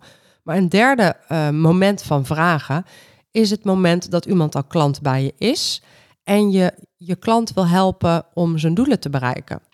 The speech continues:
om van zijn problemen af te komen. Hoe zorg je nou dat je de juiste vragen stelt waardoor je klant in beweging gaat komen, waardoor je klant,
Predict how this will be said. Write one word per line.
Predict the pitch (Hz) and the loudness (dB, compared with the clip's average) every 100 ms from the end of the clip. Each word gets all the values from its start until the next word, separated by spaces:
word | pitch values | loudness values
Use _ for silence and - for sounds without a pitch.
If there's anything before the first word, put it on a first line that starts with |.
| _ | _
om | 165 | -4
van | 156 160 | 0 0
zijn | 156 | 0
problemen | - 160 202 262 - | -2 2 2 2 0
af | 131 | -4
te | - | -8
komen. | - 127 - - 143 _ _ _ _ _ | -8 -6 -6 -8 -10 _ _ _ _ _
Hoe | _ 226 269 | _ 0 2
zorg | 247 269 277 | 4 2 0
je | 269 | -4
nou | 254 | -2
dat | 208 180 | 0 -2
je | 160 | -4
de | 147 | 0
juiste | 156 202 202 160 | 2 2 0 -4
vragen | - 151 214 330 - | -4 0 0 -2 -8
stelt | - - 247 240 | -6 -2 -2 -2
waardoor | - 185 190 185 | -2 0 2 2
je | 160 | 0
klant | - 208 277 - | -2 -2 -2 -2
in | 202 | -2
beweging | 180 156 175 175 170 135 | 0 0 0 -2 -6 -8
gaat | 143 | -12
komen, | - 127 123 123 | -6 -4 -4 -4
waardoor | 185 196 | -2 0
je | 208 | 0
klant, | 202 - 254 285 | -2 -2 0 0